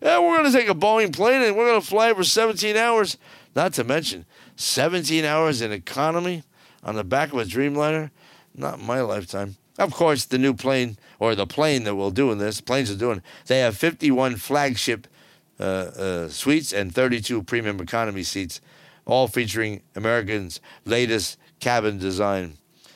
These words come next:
Uh, max is seventy-six hundred miles. They're gonna go seventy-two hundred. Uh, I told you. We come back from Auckland, New Zealand, and we fly to Los Angeles. That's twelve hours and change. That's enough for me. Uh, I like to break it up.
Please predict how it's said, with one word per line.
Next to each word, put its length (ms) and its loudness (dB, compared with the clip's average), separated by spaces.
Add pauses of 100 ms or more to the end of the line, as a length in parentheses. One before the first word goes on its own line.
(180)
Uh, 200 0
max 360 -2
is 200 -4
seventy-six 480 -2
hundred 160 -2
miles. 280 -2
They're 80 -6
gonna 160 -4
go 100 -4
seventy-two 520 -4
hundred. 280 -8 (400)
Uh, 300 0 (500)
I 160 0
told 300 0
you. 80 -4
We 160 0
come 180 0
back 220 0
from 340 -6
Auckland, 380 0
New 80 -4
Zealand, 400 -2 (340)
and 120 -4
we 100 -2
fly 260 0
to 60 -2
Los 240 -2
Angeles. 360 -4
That's 240 -4
twelve 240 0
hours 280 0
and 100 -14
change. 440 -8 (120)
That's 240 -4
enough 220 -2
for 100 -8
me. 220 -8 (560)
Uh, 360 -2
I 120 2
like 220 2
to 80 0
break 220 0
it 80 0
up. 140 -2